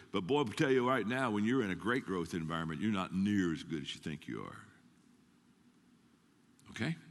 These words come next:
So the law, this in, gr-, great law of environment and growth environment is absolutely huge.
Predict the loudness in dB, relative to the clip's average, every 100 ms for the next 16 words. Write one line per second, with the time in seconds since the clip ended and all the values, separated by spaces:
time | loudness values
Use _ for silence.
0 | -20 _ -20 -20 _ _ _ _ _ _
1 | _ _ _ _ _ _ _ _ _ _
2 | _ _ _ _ _ -2 2 4 4 2
3 | 2 0 0 -2 -4 -8 -18 -2 0 0
4 | 0 0 0 -2 -10 -12 -10 -4 -4 -4
5 | -2 -2 0 0 0 0 0 2 2 2
6 | 2 2 0 0 2 0 0 0 -2 -4
7 | -4 -2 -2 -4 -2 -2 -2 -2 -2 0
8 | 0 0